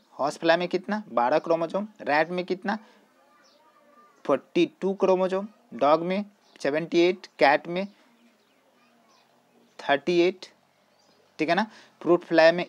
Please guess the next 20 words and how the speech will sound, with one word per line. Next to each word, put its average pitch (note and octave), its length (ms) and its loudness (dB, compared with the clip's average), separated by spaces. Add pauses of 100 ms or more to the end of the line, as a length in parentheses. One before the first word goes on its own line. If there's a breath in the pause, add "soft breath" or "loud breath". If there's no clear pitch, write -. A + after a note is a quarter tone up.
एट। D3+ 340 0 (360)
ड्रॉ, E3 260 -2 (120)
ये, D3+ 240 -2
ये, D3 520 -2 (160)
ये E3 180 2
एग्जांपल A#2+ 500 -2
है, G2 140 -10 (1040)
ये F3 200 4
इंपॉर्टेंट C3+ 480 2
है। G2+ 140 -12 (420 loud breath)
क्या F#3+ 160 4
इंपॉर्टेंट D3+ 440 -2
है C3+ 60 -4
बाबू, A#2+ 220 -4
अ, G3+ 60 -12 (260)
कैसे C#3 520 -2
आप D3 160 2
याद B2+ 240 2
रखोगे A#2+ 400 -8
इसको, E3+ 280 -8